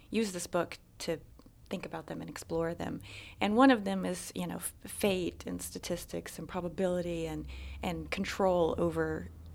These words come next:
your life. Because I have always felt that personally, if I know every single thing that can possibly happen to me, if I know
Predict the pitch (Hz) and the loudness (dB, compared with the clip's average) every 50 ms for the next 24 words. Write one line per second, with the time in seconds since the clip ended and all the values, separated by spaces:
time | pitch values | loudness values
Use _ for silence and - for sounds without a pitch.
0 | - - - - 165 170 165 160 160 160 160 - - - - - - - - - | -14 -10 -8 -2 0 0 2 2 2 0 -2 -2 -4 -8 -10 -12 -12 -12 -12 -14
1 | - - - - 165 175 165 - - - - - - - - - - - - - | -14 -12 -8 0 2 4 4 4 2 -2 -6 -8 -10 -12 -14 -14 -14 -14 -14 -14
2 | - - - - - - - - - 185 - 202 185 - - - - - - - | -14 -14 -14 -14 -14 -16 -4 -2 -2 0 0 -2 -2 -2 -4 -6 -8 -10 0 4
3 | 208 185 208 247 247 233 185 185 190 190 - 175 170 160 165 170 - - - - | 6 10 10 10 10 10 8 4 0 0 2 2 2 2 2 2 2 2 2 2
4 | 156 156 - - - - - - - - - - - - - - - - - 175 | 2 2 0 0 -2 -2 -4 -4 -6 -6 -6 -6 -4 -2 -2 -2 -2 -2 -2 -2
5 | - - - - - - - - - - - - - 196 196 - - 175 165 156 | -2 -4 -6 -12 -18 -18 -16 -16 -16 -14 -12 -4 -2 0 0 0 -2 -2 -2 -2
6 | 156 156 160 - - - - - - - - - - - - - - - - - | -2 -4 -4 -6 -10 -16 -20 -20 -20 -20 -20 -20 -20 -20 -20 -20 -20 -16 -12 -10
7 | - - 202 226 226 202 196 - - 190 180 180 202 202 196 - 196 185 175 175 | -6 -2 0 2 2 2 2 0 -2 -4 -2 -2 -2 -2 0 0 0 0 2 0
8 | 175 - - 180 170 165 160 165 - 175 151 170 170 170 - - 165 170 165 160 | 0 -2 -2 -4 -4 -4 -6 -6 -8 -10 -8 -6 -8 -6 -6 -6 -6 -6 -6 -4
9 | 165 165 165 - 170 165 143 165 170 180 175 156 156 151 - 160 160 160 160 165 | -6 -6 -6 -6 -8 -8 -8 -6 -4 -4 -4 -4 -6 -6 -6 -6 -6 -4 -2 -2
10 | 165 165 160 160 156 156 151 | 0 0 0 0 0 -2 -4